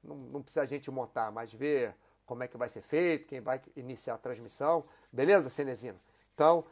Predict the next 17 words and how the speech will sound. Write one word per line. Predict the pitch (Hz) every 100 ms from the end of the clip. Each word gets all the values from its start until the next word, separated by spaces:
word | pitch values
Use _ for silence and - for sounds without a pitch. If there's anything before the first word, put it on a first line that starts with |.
| _ _
logicamente, | - 135 131 156 135 139 123
vou |
esperar | 131 - 135
o | -
Cenezino | - 135 127 135
falar | 117 135 127
comigo | 123 127
na | 135 139
quinta-feira, | - 165 - 165 190
esperar | - 175 180
todos | 165 196 165
vocês | 165 156 - 170 156
assistirem | 156 135 - 139 143 147 _ _ _ -
o | 135
chat | - 127 135 - _ _
na | 127 135
quinta-feira | 131 143 120 117 135 131